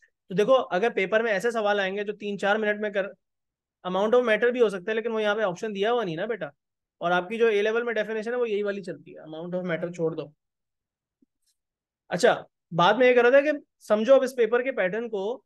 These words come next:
कि देखो अगर आपको सवाल ऐसा मिल रहा है paper में जो कि लंबी देर से होगा, तो ऐसा भी सवाल मिलेगा जो दस second में भी हो जाएगा। So there is all kinds of questions and you should be confident कि यार मसला नहीं है, हर सवाल बहुत मुश्किल नहीं आएगा paper में, तो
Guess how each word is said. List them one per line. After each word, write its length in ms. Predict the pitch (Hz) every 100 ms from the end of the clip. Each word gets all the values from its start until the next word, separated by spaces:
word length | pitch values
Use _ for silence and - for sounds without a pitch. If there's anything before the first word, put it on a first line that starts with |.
| _ _ 262
कि 60 |
देखो 200 | 240 233
अगर 240 | 285 247 269
आपको 220 | 262 285
सवाल 340 | 247 202 220
ऐसा 220 | 233 214 269
मिल 180 | 226 214
रहा 120 | 208
है 140 | 208
paper 320 | 220 185 196
में 180 | 196 233
जो 160 | 196 196
कि 180 | 220 233 233 - _
लंबी 360 | 170 185 208 262 254 -
देर 220 | 180 247
से 100 | 269
होगा, 300 | 226 165 170 220 -
तो 80 |
ऐसा 240 | - 180 240
भी 80 | 277
सवाल 280 | 262 233
मिलेगा 300 | 226 190 208
जो 80 | 247
दस 160 | 202 202
second 260 | 233 240 240
में 80 |
भी 80 | 220
हो 80 | 175
जाएगा। 280 | 147 135 143 _
So 120 | -
there 140 | 190 214
is 60 |
all 220 | 220 240 262
kinds 240 | 233 240
of 80 | 247
questions 460 | 247 180 175 277 - _ _ _
and 240 | 190 185
you 80 | 190
should 180 | 202 220
be 120 | 202 226
confident 500 | 214 196 208 220 226
कि 60 |
यार 280 | 214 202 240 - _
मसला 280 | 160 165 202
नहीं 140 | 185
है, 80 | 208
हर 160 | 190 196
सवाल 300 | 208 196 202
बहुत 200 | 170 185
मुश्किल 260 | 175 175 180
नहीं 100 | 196
आएगा 220 | 151 143
paper 260 | 143 143
में, 140 | 135 165 _ _ _ _ _ _ _ _ _
तो 320 | 143 135 -